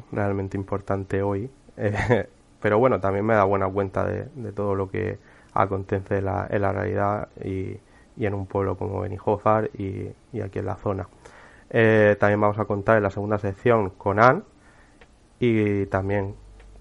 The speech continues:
con, con mi persona con, para hablar también de, de música, de las dos canciones que hemos dicho. En el tercer bloque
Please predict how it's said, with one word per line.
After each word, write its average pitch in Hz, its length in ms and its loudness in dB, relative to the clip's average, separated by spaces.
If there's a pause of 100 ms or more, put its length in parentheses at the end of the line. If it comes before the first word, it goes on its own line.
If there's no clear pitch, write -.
con, 95 500 -6 (840)
con 107 120 0
mi 110 120 2
persona 110 480 2
con, 95 300 -4
para 98 200 4
hablar 95 240 2
también 95 380 -4
de, 98 220 -10 (200)
de 117 180 -6
música, 107 540 -4 (500)
de 98 100 -8
las 98 120 -8
dos 101 140 -8
canciones 98 400 -6
que - 80 -18
hemos 101 160 -4
dicho. 120 380 0 (600)
En 127 160 4
el 117 120 2
tercer 120 360 4
bloque 120 400 2